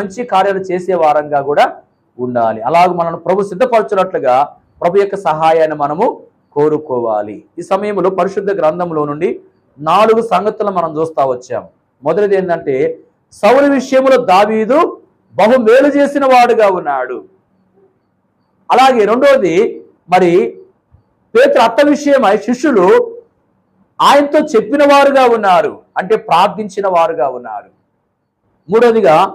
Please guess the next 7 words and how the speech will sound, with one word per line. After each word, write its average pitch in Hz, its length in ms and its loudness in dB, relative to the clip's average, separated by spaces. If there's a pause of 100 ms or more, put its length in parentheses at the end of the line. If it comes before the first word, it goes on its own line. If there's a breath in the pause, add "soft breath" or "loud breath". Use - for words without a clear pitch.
(640)
మరి 175 200 4 (280)
గలతీలో 277 440 2
ఉన్న 277 160 2
విశ్వాసుల 277 520 0
విషయమై 247 280 0 (140)
పౌలు 269 220 4 (120)
కష్టపడినవాడుగా 302 840 2